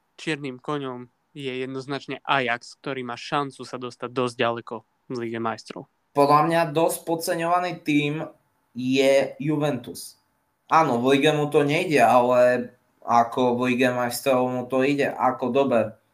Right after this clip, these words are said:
Speaker 2: Ten zápas Chelsea ukázal veľa, že možno fakt asi na ten najvyšší stupienok nemajú,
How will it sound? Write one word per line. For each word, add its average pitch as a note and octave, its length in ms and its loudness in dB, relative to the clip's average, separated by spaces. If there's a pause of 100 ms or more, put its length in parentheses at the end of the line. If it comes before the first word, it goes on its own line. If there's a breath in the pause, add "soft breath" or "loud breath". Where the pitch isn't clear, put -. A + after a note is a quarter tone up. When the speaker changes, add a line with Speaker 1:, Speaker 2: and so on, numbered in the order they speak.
(240)
Speaker 2:
Ten C#3+ 180 4
zápas C#3+ 540 4
Chelsea C#3 720 2
ukázal C#3 560 4
veľa, B2+ 480 4 (480)
že A#2+ 560 -4
možno C3+ 480 -2
fakt C3 320 0
asi C3+ 180 -4
na C3 140 -4
ten C#3+ 160 -6
najvyšší C#3 400 -4
stupienok C3+ 420 -4
nemajú, C3 460 -4